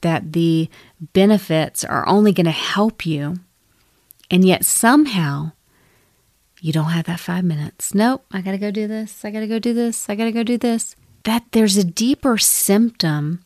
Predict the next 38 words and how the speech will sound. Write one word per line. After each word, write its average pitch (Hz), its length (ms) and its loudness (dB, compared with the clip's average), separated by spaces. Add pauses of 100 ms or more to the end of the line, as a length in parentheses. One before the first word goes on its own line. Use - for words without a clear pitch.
(560)
of 185 240 2
not 175 440 4
accepting 175 880 -4 (280)
the 196 100 0
greatest 175 640 0
help - 260 -6
of 202 140 -4
all, 247 340 -6 (220)
the 202 80 -2
help 196 320 0
of 214 140 -2
our 226 120 0
spirit 240 420 -4
guides. - 480 -14 (140)
So 196 420 4 (260)
if 196 240 0
you 226 240 2
have 247 300 0
trouble 185 600 -2
asking 170 500 -2
for - 140 -10
that - 180 -10
help, 175 340 -10 (380)
if 190 220 0
you 233 160 4
feel 254 300 0
like 220 220 2
a 196 60 6
burden 165 800 2
when 170 160 2
you 170 100 2
ask - 360 -4
your 160 100 -4
guides 151 340 -4
for - 160 -8
something, - 460 -6
or - 100 -6
like, 151 240 -8